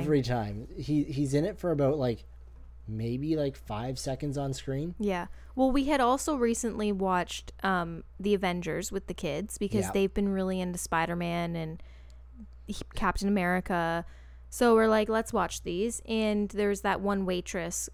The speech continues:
Speaker 2: girl
Speaker 1: Yeah.
Speaker 2: that you were like, "Oh, she's in Critical Role."
Speaker 1: Yeah. <laughs> Ashley Johnson is the unnamed waitress who's like, "Captain America, save me."
Speaker 2: Yeah, yeah. So there was that also that recently watched, that we watched, and you were like,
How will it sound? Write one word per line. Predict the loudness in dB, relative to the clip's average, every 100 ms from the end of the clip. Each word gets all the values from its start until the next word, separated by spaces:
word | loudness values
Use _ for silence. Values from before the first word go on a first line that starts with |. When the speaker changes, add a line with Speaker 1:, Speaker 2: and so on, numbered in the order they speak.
| -2
Speaker 2:
girl | 2 2 0
Speaker 1:
Yeah. |
Speaker 2:
that | -2 -2
you | -2
were | -2
like, | -4 -6 -10 -4
"Oh, | 0
she's | 0 0 -2
in | -2
Critical | -2 -2 -4
Role." | -4 -2 -2 0
Speaker 1:
Yeah. | 0 2 4 4
<laughs> | 2 -4
Ashley | -4 -2 0
Johnson | 0 0 0 -2 -4
is | -4 -6
the | -4 -4 -4 -10 -16 -6
unnamed | -2 0 0 -2
waitress | -2 -4 -4 -6
who's | -6 -8
like, | -8 -10
"Captain | -14 -10 -4 -2
America, | 0 0 0 -2 -2 -4 0
save | 4 4 4
me." | 4 2 2 4
Speaker 2:
Yeah, | 6 6 4 0 -8
yeah. | -2 0 0 -2 -12 -18 -18 -16
So | -2 6 8 10 8 4
there | 2 4
was | 4 4
that | 4 4
also | 2 0 0 0
that | 0 0
recently | 0 -2 -4 -4 -6
watched, | -2 -2 -2 -4 -8
that | -4 -2
we | 0
watched, | 0 -2 -4 -6
and | -6
you | -4
were |
like, | -4 -2 -4 -8